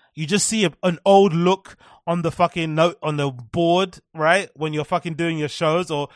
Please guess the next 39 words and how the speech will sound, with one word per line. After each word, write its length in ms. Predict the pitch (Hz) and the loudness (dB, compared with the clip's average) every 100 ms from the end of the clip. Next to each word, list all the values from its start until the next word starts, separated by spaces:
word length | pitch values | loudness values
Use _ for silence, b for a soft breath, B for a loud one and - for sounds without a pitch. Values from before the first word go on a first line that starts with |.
| b 147 | b -12
you 80 | |
go 160 | 147 175 | -6 -6
through 160 | - 156 | -4 -6
old 180 | 170 | -4
sketchbooks 520 | - 185 170 185 190 160 | -4 -6 -4 -4 -4 -4
and 100 | 147 | -6
you 60 | |
find 260 | - 165 151 | 2 2 2
a 40 | |
look, 200 | 147 175 | -4 -4
you're 80 | 156 | -2
like, 120 | 156 | -4
"You 60 | 214 | -2
know 120 | 226 | 0
what? 220 | 202 190 B B | 2 0 B B
Let's 140 | 202 214 | -4 -2
just 180 | 214 175 | -2 -2
redo 300 | 214 185 170 | -4 -4 -4
that." 280 | 156 101 _ b b | -4 -6 _ b b
That's 200 | 214 240 | 2 2
sustainability 640 | 226 196 185 165 175 - | -2 -2 -2 0 -2 -2
in 80 | 147 | -2
fashion. 380 | 165 160 123 101 b 185 | 0 0 -2 -12 b 0
Let's 160 | 226 | 2
just 180 | 262 170 | 0 -2
redo 600 | 185 226 175 190 156 175 b b | 0 0 0 0 -2 -4 b b
what 180 | 170 175 | -4 -2
the 100 | 175 | -4
previous 440 | - 214 185 180 | -2 -2 -2 -6
creative 320 | - 175 156 | -4 -4 -4
director 240 | 160 151 143 | -6 -6 -10
did, 240 | 113 104 _ b b - | -12 -14 _ b b -12
i-, 100 | 170 | -8
but 200 | 147 175 | -2 0
in 80 | 165 | 0
my 140 | 165 160 | 0 0
own 180 | 175 | -2
colorway. 520 | 147 170 147 117 98 - - - | 0 2 2 -4 -10 -14 -16 -2
<laughs> 680 | 247 - 240 190 - 202 202 | 0 0 -2 -4 -4 -10 -10